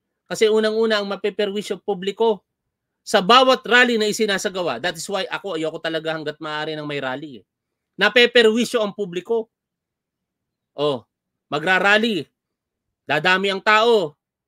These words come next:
Ang, ang transportation babagal. Yung mga pangkaraniwang empleyado na uuwi sa kanilang bahay ng mas maaga sana, maaantala. Pagod na sila sa pagtatrabaho maghapon,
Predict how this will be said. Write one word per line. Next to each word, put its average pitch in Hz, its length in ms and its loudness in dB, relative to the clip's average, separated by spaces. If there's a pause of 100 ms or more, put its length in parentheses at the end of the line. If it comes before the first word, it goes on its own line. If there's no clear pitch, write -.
(420)
Ang, 175 200 -4 (120)
ang 180 180 -2 (180)
transportation 208 840 -4
babagal. 190 680 0 (440)
Yung 170 160 -8
mga 208 240 -2
pangkaraniwang 220 720 -2
empleyado 220 560 -2
na 196 80 -8
uuwi 208 400 -8
sa 214 160 -10
kanilang 214 320 -6
bahay 202 400 0
ng 185 80 -10
mas 190 160 -10
maaga 208 320 -4
sana, 220 320 -2
maaantala. 196 800 -2 (480)
Pagod 196 240 -2
na 220 160 -4
sila 240 160 -2
sa 226 160 -8
pagtatrabaho 220 640 -4
maghapon, 214 560 -6